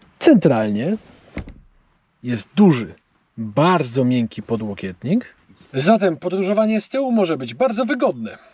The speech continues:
Pasażerowie tylnej kanapy, tak samo jak pasażerowie siedzący z przodu, mają do swojej dyspozycji aż trzy punkty świetlne. Myślę, że złomnikowi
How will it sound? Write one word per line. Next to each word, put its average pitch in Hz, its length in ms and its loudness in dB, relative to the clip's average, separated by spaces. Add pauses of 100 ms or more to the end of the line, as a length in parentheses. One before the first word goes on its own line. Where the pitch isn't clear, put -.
(100)
Pasażerowie 220 560 4
tylnej 202 340 2
kanapy, 196 380 0
tak 120 180 -6
samo 127 220 2
jak 127 160 2
pasażerowie 143 680 0
siedzący 135 440 -2
z - 40 -12
przodu, 180 400 0
mają 180 220 0
do 156 100 0
swojej 151 260 0
dyspozycji 135 720 -4
aż - 260 -6
trzy 131 380 2 (160)
punkty 110 540 -2
świetlne. 101 720 -2 (1800)
Myślę, 165 480 4 (220)
że 151 260 2
złomnikowi 135 840 -2